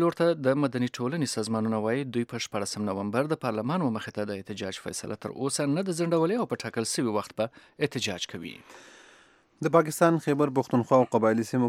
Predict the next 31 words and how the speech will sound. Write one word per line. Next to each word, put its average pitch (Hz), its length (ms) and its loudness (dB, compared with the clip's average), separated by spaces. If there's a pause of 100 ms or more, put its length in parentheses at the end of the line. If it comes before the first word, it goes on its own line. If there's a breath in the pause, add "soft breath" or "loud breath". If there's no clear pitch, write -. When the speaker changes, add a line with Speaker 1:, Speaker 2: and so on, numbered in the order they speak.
Speaker 2:
کې 135 140 -2
د 113 160 2
زلزلې 104 760 -2 (280 loud breath)
دیارلس 113 360 4
ورځې 104 240 0
وروسته 104 380 -2
هم 113 180 2
ګڼ 104 180 0
شمېر 98 280 -2
خلک 101 360 -6 (140)
ګیله 101 300 -2
کوي. 113 200 -2
د 95 120 -6
حکومت 101 420 -4
لخوا 110 260 0
ورته 110 260 0 (120)
تر 104 120 0
اوسه 104 300 -2
مرستې 101 540 -4
نه 101 100 0
دي 95 140 0
ورکړې 95 300 -2 (100)
شوي. 95 240 -6 (180)
د 98 140 -2
خیبر 98 320 -4
پښتونخوا 101 500 -2
وروسته 98 360 -8
پاتې - 280 -2
سیمو 110 300 0
کې 110 180 -6
خلکو 107 400 -2